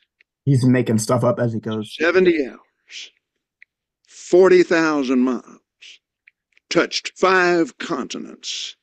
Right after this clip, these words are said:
Speaker 2: and preached face-to-face personally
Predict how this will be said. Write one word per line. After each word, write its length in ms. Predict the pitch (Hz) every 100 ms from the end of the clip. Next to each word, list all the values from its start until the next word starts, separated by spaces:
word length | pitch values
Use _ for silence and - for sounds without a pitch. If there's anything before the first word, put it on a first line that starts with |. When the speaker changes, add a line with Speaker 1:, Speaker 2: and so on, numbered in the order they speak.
| _ _ -
Speaker 2:
and 240 | 107 110
preached 480 | - 165 147 - - - _ _ _ _ _ _ _
face-to-face 1600 | _ - - 185 196 185 - - 143 - - 202 113 107 - - _ - -
personally 560 | 185 - - - -